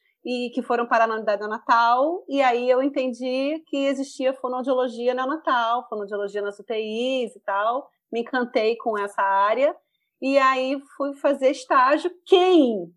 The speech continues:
Quem estava lá me aguardando de braços abertos, com um metro e oitenta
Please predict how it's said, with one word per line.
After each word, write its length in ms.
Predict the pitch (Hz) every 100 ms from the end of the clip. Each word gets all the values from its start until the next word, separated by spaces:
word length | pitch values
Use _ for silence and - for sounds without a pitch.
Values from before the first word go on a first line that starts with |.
| _
Quem 300 | 262 294 330
estava 540 | 320 - 254 254 240
lá 420 | 202 202 214 220 208
me 80 | 220
aguardando 840 | 226 226 202 175 202 220 220 190
de 140 | 185
braços 420 | 196 196 233 220
abertos, 580 | 226 185 196 208 214 -
com 180 | - 202
um 20 |
metro 300 | 196 202 214
e 40 | 214
oitenta 760 | - 220 220 240 233 214 170